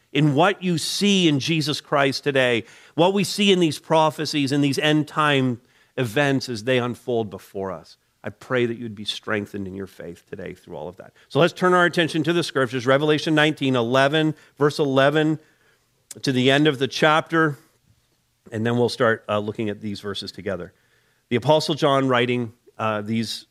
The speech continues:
uh, visions that he sees. He says, "Then I saw heaven opened, and behold, a white horse.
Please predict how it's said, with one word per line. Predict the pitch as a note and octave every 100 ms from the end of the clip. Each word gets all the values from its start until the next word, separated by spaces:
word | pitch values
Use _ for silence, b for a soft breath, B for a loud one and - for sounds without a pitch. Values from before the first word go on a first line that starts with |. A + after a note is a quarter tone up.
| _ _ _ _ _
uh, | G#2 G#2
visions | A#2 B2 B2+ A#2+
that | A#2+
he | A2
sees. | - G2+ F#2+
He | G#2+
says, | A#2 G#2+
"Then | C#3
I | D#3+
saw | D3 D3
heaven | B2 E3 E3+ D#3+
opened, | A#2 A2 A#2+ A2+
and | A#2
behold, | A#2+ G#2+ C#3+ B2+
a |
white | A#2+ C#3 D3+
horse. | A#2+ B2+ F#2+ - -